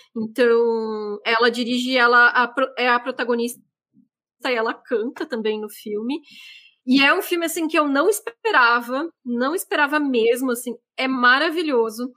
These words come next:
porque ela aborda a história, essa protagonista que, que ela vive,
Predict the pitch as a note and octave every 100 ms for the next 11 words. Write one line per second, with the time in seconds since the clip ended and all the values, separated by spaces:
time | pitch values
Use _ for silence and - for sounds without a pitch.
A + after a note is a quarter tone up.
0 | _ _ _ _ _ _ - B3+ B3 C4
1 | C4 C4 - C4 B3+ B3+ A#3 A#3+ C#4 C#4
2 | D#4 E4 - _ _ _ _ _ _ B3+
3 | B3+ B3+ C4+ B3+ B3 C4 B3+ B3 B3+ A#3
4 | A#3 D4 C#4 B3 A#3+ A#3+ A3 G#3 - A3
5 | A3 A3+ C#4+ A#3+